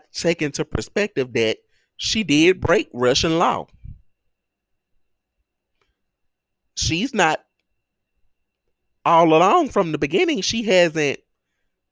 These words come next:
said that she didn't bring into the country what they said she brought in.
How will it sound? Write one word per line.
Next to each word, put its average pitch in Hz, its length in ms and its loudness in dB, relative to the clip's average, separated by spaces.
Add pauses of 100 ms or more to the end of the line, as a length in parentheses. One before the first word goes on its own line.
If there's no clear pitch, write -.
(120)
said 165 540 0
that 131 200 2 (100)
she - 220 -4
didn't 123 340 -2 (320)
bring 123 680 -8 (1160)
into 135 320 -4
the 123 80 -6
country 127 400 -6
what 113 320 -4
they 110 220 -6
said 107 280 -6
she - 140 -10
brought 104 300 -4
in. 104 320 -12